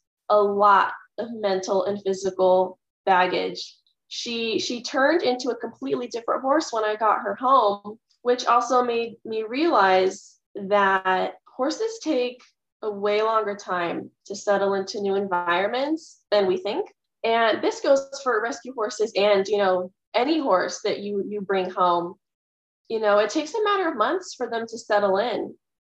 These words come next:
And that's why I think that it's such a plus if you can find a rescue that does a, a foster to adopt program. I've seen those before,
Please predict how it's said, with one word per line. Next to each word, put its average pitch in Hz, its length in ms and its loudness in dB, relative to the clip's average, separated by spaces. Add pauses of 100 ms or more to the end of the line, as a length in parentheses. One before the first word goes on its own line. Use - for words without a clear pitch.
(120)
And 226 640 2 (160)
that's 220 360 0
why 262 280 2
I 220 80 -2
think 202 480 -4
that 190 340 2
it's - 300 -8
such 254 240 -6
a 233 60 -8
plus - 680 -2 (200)
if 226 180 -4
you 220 80 -6
can 233 160 -6
find 208 260 2
a 202 60 2
rescue 226 720 -2 (160)
that 185 320 -2
does 190 560 4 (640)
a, 226 180 0
a 240 60 2
foster 254 520 0
to 262 180 -6
adopt 202 540 2
program. 285 680 0 (360)
I've 220 160 -4
seen - 420 -4
those 226 260 -6
before, 247 600 0